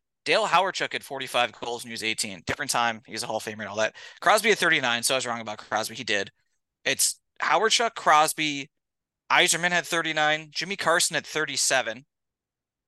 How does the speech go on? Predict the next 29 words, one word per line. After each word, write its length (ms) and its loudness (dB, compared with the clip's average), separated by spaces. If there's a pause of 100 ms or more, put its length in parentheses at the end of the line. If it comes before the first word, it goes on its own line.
(640)
And 180 -6
I 100 -6
believe 320 -6
he 120 -6
was 140 -4
playing 380 0
with, 280 -10 (800)
no, 100 -2
it 40 2
was 100 -2
before 220 -6
Wayne 140 -14
Gretzky 320 -8
was 120 -6
there. 200 -10 (560)
And 180 0
then 440 2 (800)
Brian 220 4
Bellows 340 2
had 140 0
thirty-five, 600 0
Bobby 200 0
Carpenter 340 -6
had 100 -8
thirty-two, 600 -4
Trevor 260 -4
Linton 280 -4
had 160 -4
thirty. 480 -2